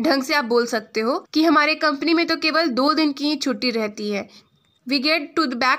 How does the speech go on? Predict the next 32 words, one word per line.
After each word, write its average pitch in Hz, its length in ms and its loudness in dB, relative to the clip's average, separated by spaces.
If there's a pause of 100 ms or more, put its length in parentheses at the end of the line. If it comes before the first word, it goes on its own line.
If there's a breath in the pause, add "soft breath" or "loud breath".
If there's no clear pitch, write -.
(120)
to 294 140 0
the 359 240 0
salt 226 340 -2
mines।" 185 280 -4 (600)
अगला 311 180 2
है 381 140 0
हमारा 302 340 2
ब्लैंक 240 480 0
चेक। 202 360 -4 (120)
ब्लैंक 302 300 0
चेक 370 240 -2
को 370 60 0
हम 349 80 0
अंग्रेजी 254 380 0
में 277 140 0
बोलेंगे 233 520 -2 (100)
ब्लैंक 247 500 0
चेक। - 420 -6 (120)
अंग्रेजी 349 400 2
में 415 100 4
इसका 381 180 -2
अर्थ 285 300 -2
होता 262 220 -2
है 269 200 -2
authorizing 262 640 0 (100)
someone 254 420 -2
to 254 140 -2
do 294 120 -2
what 233 260 0
they 285 240 -4 (160)
think 277 140 0 (180)
is 247 140 -8